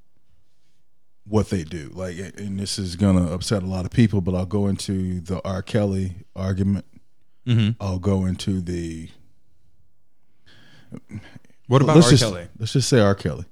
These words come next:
Speaker 2: Yeah, l-, let's stick with one.
Speaker 1: Okay. Amazing gift as a singer.
Speaker 2: Right. Peas on
Speaker 1: Gifted
Speaker 2: Little
Speaker 1: singer.
Speaker 2: Kids.
Speaker 1: Gave us beautiful music.
Speaker 2: Mm-hmm.
Speaker 1: Deserves to be in jail. There's,
Speaker 2: Yes.
Speaker 1: there's a duality there.
Speaker 2: Yes.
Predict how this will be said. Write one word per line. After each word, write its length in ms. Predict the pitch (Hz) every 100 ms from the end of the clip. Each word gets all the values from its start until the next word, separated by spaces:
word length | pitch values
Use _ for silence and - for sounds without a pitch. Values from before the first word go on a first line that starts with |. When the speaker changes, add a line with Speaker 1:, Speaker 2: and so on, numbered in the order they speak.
| -
Speaker 2:
Yeah, 160 | 110 92
l-, 120 | 101 110
let's 160 | 120 113
stick 200 | 139 120
with 160 | 120
one. 240 | 110 90 87 - -
Speaker 1:
Okay. 280 | 107 - - - -
Amazing 680 | 110 113 123 139 139 156 139
gift 460 | 117 110 104 - -
as 240 | 98 95
a 60 | 101
singer. 400 | - 82 82 - -
Speaker 2:
Right. 260 | 98 101 - - - - - - - -
Peas 180 | - 120
on 60 |
Speaker 1:
Gifted 160 | 117 98
Speaker 2:
Little 140 | 95
Speaker 1:
singer. 140 | 95 82
Speaker 2:
Kids. 200 | 78 - - -
Speaker 1:
Gave 240 | 120 117
us 140 | 113 -
beautiful 500 | - 107 120 110 113
music. 380 | 113 120 82 - -
Speaker 2:
Mm-hmm. 220 | 110 110 160 - - - - - - -
Speaker 1:
Deserves 400 | 175 170 196 185
to 80 | 185
be 240 | 160 180
in 80 | 175
jail. 360 | 170 196 - - - -
There's, 180 | 156 160
Speaker 2:
Yes. 80 | -
Speaker 1:
there's 220 | 156 156
a 40 |
duality 600 | 143 175 165 170 180 131 92
there. 320 | 82 82 - - - -
Speaker 2:
Yes. 320 | 101 80